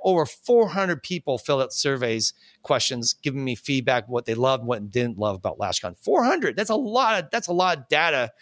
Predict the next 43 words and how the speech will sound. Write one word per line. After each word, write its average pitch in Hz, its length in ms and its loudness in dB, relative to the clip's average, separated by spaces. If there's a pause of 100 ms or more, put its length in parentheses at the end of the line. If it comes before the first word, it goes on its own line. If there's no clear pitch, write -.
(300)
for 165 120 -2
me. 151 420 -2
And 143 100 0
I 190 120 2
was 175 220 0
able 160 220 -2
to 139 60 0
change 185 360 0
a 170 60 0
lot 147 160 2
of - 40 -6
things 147 300 -4
with 131 140 -4
LashCon 139 440 0
this 139 180 -2
year 143 140 0
because 180 360 0
that, 147 160 2
I 147 40 -8
mean, 151 220 -2 (400)
the, 190 120 2
one 285 200 6
of 262 60 2
the 190 60 -4
biggest 320 300 2
complaints, 220 600 0
which 165 200 0
anyone 196 300 2
who 165 180 2
went 160 220 -2
to 165 80 -4
LashCon 151 640 0
over 147 160 0
the 143 80 -2
years 143 280 0
knows 139 380 0
that 135 260 0
last 269 340 2
year, 180 340 2 (320)
we 254 180 4
didn't 285 160 2
have 220 180 2
tables 165 600 0